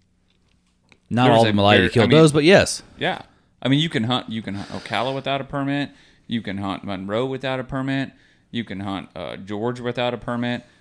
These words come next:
Speaker 2: I mean, these are all well-known W M As. I'm, I'm not spot naming right now. Like,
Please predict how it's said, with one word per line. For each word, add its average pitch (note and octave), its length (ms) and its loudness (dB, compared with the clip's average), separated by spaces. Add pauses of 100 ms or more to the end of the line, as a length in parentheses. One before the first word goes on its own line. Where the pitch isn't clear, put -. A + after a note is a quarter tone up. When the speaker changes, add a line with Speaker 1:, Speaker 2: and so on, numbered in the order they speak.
(160)
Speaker 2:
I A2+ 100 -6
mean, A#2 160 0
these D#3+ 220 -2
are - 60 -4
all A#2 260 2
well-known G#2+ 500 0
W G2 260 -6
M B1+ 80 -8
As. - 100 -14
I'm, A2 220 -2
I'm A#2+ 160 -4
not A2+ 180 -4
spot G#2 300 -6
naming E2+ 240 -10
right D#2+ 160 -10
now. D2+ 240 -12 (460)
Like, G2+ 180 -8